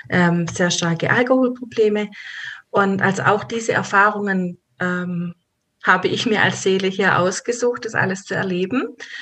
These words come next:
Und es hat dann dazu geführt, dass ich dann irgendwann in jungen Jahren schon depressiv wurde. Dann sind nacheinander viele Menschen in meinem Leben gestorben, die mir wichtig waren.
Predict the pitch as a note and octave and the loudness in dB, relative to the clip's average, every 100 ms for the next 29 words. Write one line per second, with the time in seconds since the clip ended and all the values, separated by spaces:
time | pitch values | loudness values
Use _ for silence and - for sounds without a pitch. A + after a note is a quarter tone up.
0 | - - - A3+ A3+ B3 C#4 C4+ C4+ - | -14 -14 -4 2 2 4 2 2 0 -2
1 | C4 C4 B3 A#3+ A3+ A3 G#3+ - G3 - | -4 -2 4 4 4 0 -4 0 0 2
2 | G3+ G3+ F#3+ F#3 F#3+ F#3+ G3 _ - F#3+ | -2 -2 0 2 2 -2 -4 _ -4 0
3 | F#3+ A3 A#3+ A3 F#3+ F#3+ G3 - F#3 F3+ | 4 4 2 0 0 0 0 -2 0 0
4 | F3+ B3 B3 C4 C#4 B3+ B3+ C4 D4+ G4+ | 2 0 0 -2 -2 0 0 0 -4 -6
5 | _ _ - - - - _ _ _ _ | _ _ -20 -20 -20 -20 _ _ _ _
6 | - G#3 G#3 G#3+ G#3 G#3 A3+ G#3+ G3 - | 0 2 4 0 -2 -2 2 4 4 4
7 | A3 G#3+ G#3 G3+ A3+ A3+ A#3 A3+ A3+ - | 2 0 -4 -4 -2 2 2 2 0 0
8 | F#3+ F#3+ B3 - B3 A#3+ B2 - G3+ G3 | 2 2 2 0 -2 -2 -4 -4 -2 0
9 | F3+ F#3+ F#3 F#3 F#3+ F#3+ F3+ E3+ - F3 | 2 0 0 0 0 -4 -4 -4 -2 0
10 | F3+ F#3+ B3 G3 F#3 F3 F3+ - B2+ - | 0 0 -2 -2 -2 -4 -6 -6 -6 -2
11 | C4 D4 | 0 0